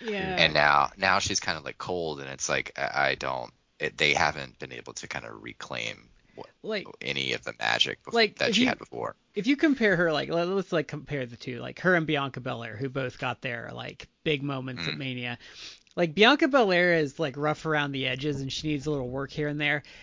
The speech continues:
Speaker 1: But, like, I get it when you see Bianca Belair. She does cool stuff. Like, I like the hair thing. Like, she's got personality. Like, I just don't see the same things in, like, Rhea Ripley, like, that I do in, like, Bianca Belair.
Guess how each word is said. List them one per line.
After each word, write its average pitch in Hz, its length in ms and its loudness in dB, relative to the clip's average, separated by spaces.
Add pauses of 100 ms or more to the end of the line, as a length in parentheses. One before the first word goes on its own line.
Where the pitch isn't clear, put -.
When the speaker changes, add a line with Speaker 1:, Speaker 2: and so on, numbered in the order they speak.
(200)
Speaker 1:
But, 196 140 6
like, 202 280 4
I 277 200 4
get 170 280 2
it 151 160 0
when 151 140 -2
you 147 100 0
see 156 200 0
Bianca 143 400 -2
Belair. 131 400 -4
She - 160 -2
does 165 300 4
cool 160 280 0
stuff. 143 600 -2
Like, 135 260 -4 (280)
I 180 120 4
like 165 320 4
the 135 120 -4
hair 165 440 2
thing. 156 360 -2
Like, 143 220 -4
she's 180 320 -2
got 147 360 0
personality. 151 1000 0 (260)
Like, 170 140 -2
I 170 80 0
just 190 200 2
don't 196 200 4
see 170 200 2
the 151 120 0
same 151 320 -2
things 131 380 -4
in, 127 80 -6
like, 127 200 -8
Rhea 135 220 -4
Ripley, 127 420 -8
like, 123 220 -10
that 139 100 -4
I 139 80 -2
do 131 220 -4
in, 123 80 -10
like, 120 260 -12
Bianca 123 360 -8
Belair. 120 540 -6